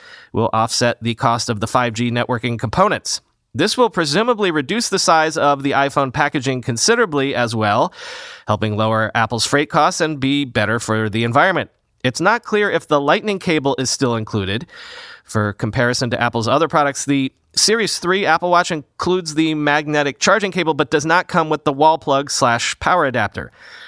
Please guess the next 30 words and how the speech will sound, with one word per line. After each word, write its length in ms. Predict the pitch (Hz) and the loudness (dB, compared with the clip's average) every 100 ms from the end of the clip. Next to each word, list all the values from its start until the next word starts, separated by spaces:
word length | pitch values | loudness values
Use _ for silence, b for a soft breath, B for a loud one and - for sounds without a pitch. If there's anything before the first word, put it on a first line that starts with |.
| - | -8
Kuo 220 | - 104 | -2 -2
says 380 | 98 117 110 107 - _ - | 0 0 0 -4 -12 _ -2
that 200 | 120 113 | -2 -2
the 140 | 113 | -2
previously 480 | - 208 202 - 165 | 0 0 0 0 -2
pictured 500 | 196 - 185 160 - | -2 0 0 0 -2
twenty 220 | 180 175 | 0 2
watt 240 | 160 151 | 2 0
power 220 | - 175 170 | 2 2 2
adapter 400 | 151 147 143 - | 2 2 0 0
is 220 | 175 208 | 0 0
legitimate, 520 | 190 175 185 202 180 | -2 -2 0 0 0
but 140 | 143 143 | 0 0
will 180 | 147 208 | 0 2
not 200 | 190 - | 2 2
come 220 | 180 160 | 0 2
with 140 | 156 | 0
the 80 | 156 | 2
iPhone 340 | 139 139 139 131 | 2 2 -2 0
twelve. 320 | 190 165 117 | 4 4 2
Instead, 480 | 131 131 - 170 185 | -2 -2 2 2 2
it 80 | |
will 80 | 170 | 0
be 140 | 156 160 | -2 -2
sold 320 | - 139 123 | 0 0 2
separately 480 | 196 202 185 190 - | 2 2 0 0 0
as 180 | 165 | 0
an 80 | 160 | 0
optional 400 | 127 139 - 131 | 0 0 0 -4
purchase. 600 | - 208 - 139 - - | 0 0 2 -2 -2 -4